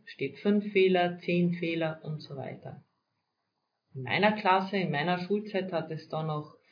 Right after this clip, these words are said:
rote Einsen gegeben, blaue Einsen und grüne Einsen. Die grünen, das waren die Neutralen, die roten, die waren außerordentlich schlecht. Auch ein Einser konnte schlecht sein.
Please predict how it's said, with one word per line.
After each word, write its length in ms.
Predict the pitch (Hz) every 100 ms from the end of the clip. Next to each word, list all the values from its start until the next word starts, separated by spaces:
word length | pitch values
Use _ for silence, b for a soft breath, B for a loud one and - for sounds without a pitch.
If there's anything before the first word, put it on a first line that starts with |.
| b b
rote 500 | - 147 175 226 226
Einsen 480 | 170 190 208 214 214
gegeben, 600 | 196 196 190 196 190 185
blaue 380 | 180 127 139 185
Einsen 600 | - 160 175 180 180 175
und 200 | 170 151
grüne 420 | 143 175 185 165
Einsen. 640 | 120 117 120 120 127 131 - _ _ _ -
Die 80 |
grünen, 500 | 127 160 190 247 285
das 180 | 214 180
waren 200 | 165 160
die 80 | 156
Neutralen, 760 | 147 131 127 - 107 262 277 226
die 60 |
roten, 420 | 180 - 220 -
die 120 | 202 170
waren 160 | 160
außerordentlich 1040 | - - 175 170 - 156 151 - 147 - B B B B B B B
schlecht. 640 | - 208 262 339 - - - _ _ _ _ _ - -
Auch 180 | 156 156
ein 120 | 127
Einser 460 | - 196 302 302 285
konnte 340 | 269 254 240
schlecht 460 | 233 226 220 - -
sein. 380 | 202 190 190